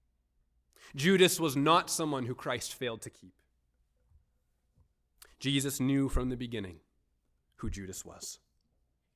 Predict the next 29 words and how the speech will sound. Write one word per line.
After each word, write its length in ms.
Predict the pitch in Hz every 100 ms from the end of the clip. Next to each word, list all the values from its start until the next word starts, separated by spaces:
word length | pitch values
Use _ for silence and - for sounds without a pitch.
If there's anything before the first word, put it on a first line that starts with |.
| _ _ _ _ _ _ _ _ _ _ _ _ _
So 200 | - 123
too 380 | - 120 101 98 _ _ _ _ _ _ _ _ -
with 140 | 113
those 220 | 117 110
who 120 | -
leave 240 | 104 117 113
the 80 | 120
faith 340 | 107 95 -
never 220 | 101 101
to 120 | 104 107
return. 360 | 104 - 82 - _ _ _ _ _ _ _ _ _ _ _ _ _ - -
It 100 | 113
is 80 | 117
not 220 | 127 127
that 120 | 123
they 100 | 113
had 320 | - 120 117
salvation 500 | - 113 110 113 123
and 140 | 110 107
lost 320 | 101 - -
it, 200 | 101 - _
as 100 | 104
if 140 | 104 -
Christ 320 | 113 104 -
had 160 | 101
failed 320 | - 110 104 98
in 100 | 101
some 220 | 107 104
way, 240 | 90 87